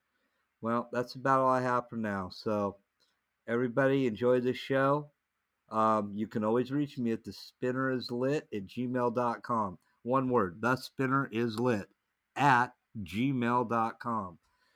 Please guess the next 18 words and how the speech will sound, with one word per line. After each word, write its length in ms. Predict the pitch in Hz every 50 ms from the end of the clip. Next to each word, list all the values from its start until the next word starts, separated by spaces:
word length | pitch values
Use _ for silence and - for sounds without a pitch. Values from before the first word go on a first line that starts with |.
| _ _ _ -
So 380 | - - 120 117 110 110 110 107
you 180 | 107 117 117
can 160 | - 127 117
send, 460 | 113 - 135 131 123 120 117 117 110 117
uh, 320 | 113 113 110 110 107 101 - _ _ _ _ _ _ _ _ _ _ _ -
you 100 | 110 113
know, 80 | 117 113
requests, 880 | 107 104 104 - - 135 143 143 139 139 139 139 131 - - - -
uh, 220 | 101 101 92 92 98 -
comments, 1000 | - 135 135 135 131 131 131 131 131 127 127 127 127 123 - - - - - _ _ _ _ _ _ _ _ -
you 120 | 110 110
know, 260 | 107 104 101 101 98 -
death 240 | - 123 120 117 -
threats, 320 | 139 131 123 123 - -
<laughs> 0 |
whatever 320 | 180 170 143 127 123 110 107
you 140 | 104 95
got. 380 | 87 104 98 92 90 90 87